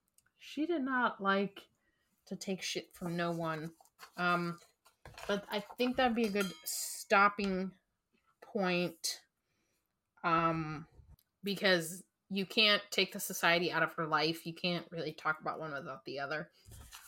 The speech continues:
Um, so, 'cause I will, I'm going to be doing more research on s-, the society themselves. Um,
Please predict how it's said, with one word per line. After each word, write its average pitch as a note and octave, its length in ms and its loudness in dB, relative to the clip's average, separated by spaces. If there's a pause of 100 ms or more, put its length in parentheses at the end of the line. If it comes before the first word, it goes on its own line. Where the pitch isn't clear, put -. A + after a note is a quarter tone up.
(360)
Um, E3+ 440 0 (1160)
so, E3 480 0 (120)
'cause G3 160 -12
I G3 120 0
will, F#3 340 0 (280)
I'm F#3+ 160 0
going F3 200 -2
to E3+ 60 -12
be F3 100 -2
doing D#3+ 220 0
more E3 180 -4
research D#3+ 460 -8
on E3 200 2
s-, - 220 -14
the D#3 120 -4
society D#3 640 -6
themselves. F3 1000 2 (1120)
Um, F3+ 300 0